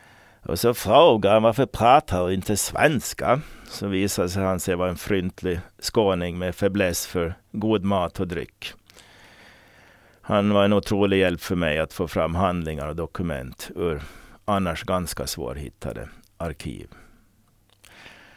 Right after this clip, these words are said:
En annan person som jag träffade där var doktor Jiri Thoman.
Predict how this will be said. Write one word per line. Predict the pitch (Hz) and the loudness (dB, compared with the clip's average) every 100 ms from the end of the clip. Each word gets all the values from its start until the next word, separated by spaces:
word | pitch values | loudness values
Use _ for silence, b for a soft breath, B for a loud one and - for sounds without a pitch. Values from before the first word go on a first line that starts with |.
| B B B B B _ _ _ _ _ | B B B B B _ _ _ _ _
En | 117 131 | 2 6
annan | 135 156 147 | 6 6 4
person | 143 - 120 107 | 2 4 4 2
som | 107 101 | 2 0
jag | 95 | 2
träffade | 104 92 - 95 | 2 2 2 2
där | 95 | 4
var | 92 95 | 4 2
doktor | 92 95 - 92 | 0 -2 0 0
Jiri | 95 95 90 | 2 0 0
Thoman. | 82 131 151 90 - 50 76 | -2 -4 -2 -4 -6 -10 -12